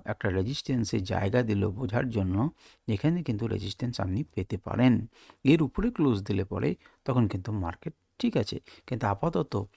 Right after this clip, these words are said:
এখান থেকে যখন বেরিয়ে গেল, তখন আমাদের নেক্সট টার্গেট হবে এই রেজিস্ট্যান্স এরিয়া, যেটা আমরা আঁকিনি, অথচ কিন্তু ক্লাউড আমাদেরকে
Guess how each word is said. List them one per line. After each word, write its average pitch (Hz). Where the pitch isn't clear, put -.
এখান 160
থেকে 175
যখন 139
বেরিয়ে 104
গেল, 95
তখন 110
আমাদের 95
নেক্সট 107
টার্গেট 98
হবে 107
এই 101
রেজিস্ট্যান্স 110
এরিয়া, -
যেটা 117
আমরা 107
আঁকিনি, 123
অথচ 117
কিন্তু 95
ক্লাউড 104
আমাদেরকে 95